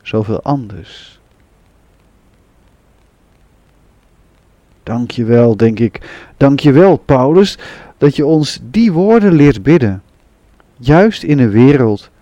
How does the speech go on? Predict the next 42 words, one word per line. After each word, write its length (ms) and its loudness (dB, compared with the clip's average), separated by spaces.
waarin 360 0
we 60 -4
het 100 -4
heil 340 0
vooral 340 -2
van 160 -6
onszelf 520 -4
verwachten. 680 -14
We 80 -16
hopen 420 2
dat 160 2
wij 140 0
mensen 360 0
spoedig 380 -4
een 80 -2
vaccin 420 -2
tegen 320 0
corona 480 -2
vinden, 380 -2
of 100 -20
een 60 -14
geneesmiddel. 800 0
En 140 0
we 60 2
hopen 460 0
dat 140 2
we 80 -4
spoedig 400 -6
weer 180 2
verder 320 0
kunnen 240 0
met 120 -4
het 140 -4
leven 520 0
zoals 360 0
we 60 -16
dat 180 -4
voor 300 0
de 120 -4
crisis 380 -6
gewend 380 -4
waren. 500 -8